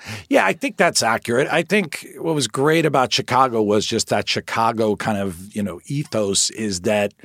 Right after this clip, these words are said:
comedy blends with politics, blends with community, blends with social act. You know, everything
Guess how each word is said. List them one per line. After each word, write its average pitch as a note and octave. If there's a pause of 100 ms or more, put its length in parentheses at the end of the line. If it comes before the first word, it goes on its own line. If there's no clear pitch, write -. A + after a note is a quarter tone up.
(640)
comedy C3+
blends A2+
with G2+
politics, A#2+
blends A2
with G2+
community, A2+
blends G2
with F#2
social G2+
act. C3
You C#3
know, A#2+
everything C3+